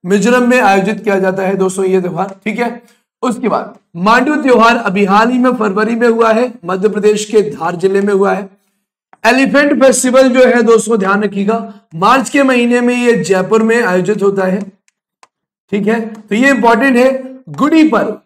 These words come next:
गुड़ी पर्व बहुत important है दोस्तों, ये आंध्र प्रदेश में मार्च के महीने में आयोजित किया जाता है।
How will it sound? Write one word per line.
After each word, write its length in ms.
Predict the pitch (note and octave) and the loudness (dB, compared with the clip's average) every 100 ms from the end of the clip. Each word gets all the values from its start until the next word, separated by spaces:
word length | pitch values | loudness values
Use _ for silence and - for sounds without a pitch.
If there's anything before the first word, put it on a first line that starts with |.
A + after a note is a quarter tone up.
| _ _ - | _ _ -2
गुड़ी 200 | D4 D4+ | 0 2
पर्व 260 | B3 C#4 | 4 2
बहुत 500 | B3 F#3 A3 A#3+ C4+ | 0 -4 0 2 2
important 380 | C4+ B3+ B3 B3 | 2 2 0 0
है 60 | A#3+ | 0
दोस्तों, 300 | A3+ A3+ A#3+ | 0 2 0
ये 340 | G#3+ A3 A3 | 2 0 0
आंध्र 280 | G#3 B3 B3+ | -2 2 0
प्रदेश 440 | A3 A3+ A#3 - | 0 0 0 0
में 160 | A3+ A#3+ | 0 0
मार्च 320 | G#3+ G#3 G#3 | 2 0 -2
के 100 | A3 | -2
महीने 320 | A3 G3 G3 | 0 0 0
में 140 | G3+ G#3+ | -2 -2
आयोजित 360 | F3+ D#3+ F#3+ F#3+ | -4 -6 -8 -4
किया 140 | F#3+ | -4
जाता 260 | F#3 F#3 F#3 | -2 -2 -2
है। 220 | G3 | -4